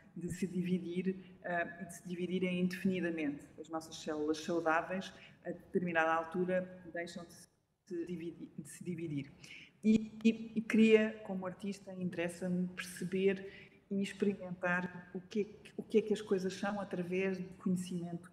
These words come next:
que é um conhecimento também, eh, ehm, eh, experiencial. E então, eh, supus que, que seria interessante pegar em células minhas e, ehm, eh, e tentar atingir,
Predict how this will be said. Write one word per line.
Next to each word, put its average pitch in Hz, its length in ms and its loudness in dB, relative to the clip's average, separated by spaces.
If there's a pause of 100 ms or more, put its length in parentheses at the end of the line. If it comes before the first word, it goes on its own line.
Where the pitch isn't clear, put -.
que 175 260 -6
é 175 80 0
um 175 160 -4
conhecimento 175 600 -2
também, 175 520 -2 (640)
eh, 160 480 -2
ehm, 151 180 -2 (640)
eh, 160 120 -10 (880)
experiencial. 160 920 4 (360)
E 165 80 -2
então, 175 560 0
eh, 156 420 -2
supus 180 640 -2
que, - 160 -12 (360)
que - 60 -14
seria 156 360 -2
interessante 170 560 -4 (480)
pegar 180 320 6
em 165 80 0
células 156 540 0
minhas 190 540 4 (340)
e, 185 480 6
ehm, 160 580 -2 (260)
eh, 156 280 -8
e 180 80 4
tentar 170 800 0
atingir, 160 680 -2